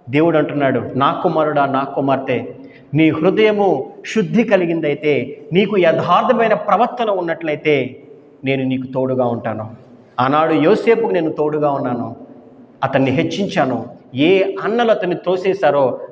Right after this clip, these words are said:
అదే అన్నలకు పిలిచి భోజనం పెట్టాడు, బ్రతుకునిచ్చాడు, వారి పిల్లల పిల్లల పిల్లలకి కావలసినటువంటి వసతులను ఏర్పాటు చేశాడు, ఆ కుటుంబాన్ని అంతటినీ కాపాడాడండి యోసేపు.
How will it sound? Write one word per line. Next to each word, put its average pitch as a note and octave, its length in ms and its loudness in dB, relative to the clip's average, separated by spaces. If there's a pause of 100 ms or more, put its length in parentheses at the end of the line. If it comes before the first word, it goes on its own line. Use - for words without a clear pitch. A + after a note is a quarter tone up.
(140)
అదే E3+ 520 2
అన్నలకు F3 440 -2
పిలిచి G3 560 0
భోజనం D#3 340 2
పెట్టాడు, B2 600 -2 (280)
బ్రతుకునిచ్చాడు, D3 1120 -2 (240)
వారి D3 220 2
పిల్లల A3 440 4
పిల్లల A3+ 400 2
పిల్లలకి G#3 720 0 (340)
కావలసినటువంటి E3 920 -2
వసతులను D#3 460 -2
ఏర్పాటు C3+ 440 -2
చేశాడు, A#2+ 440 -2 (340)
ఆ B2 40 0
కుటుంబాన్ని E3+ 540 2
అంతటినీ D#3 300 -6
కాపాడాడండి D#3 800 -2
యోసేపు. B2 440 -8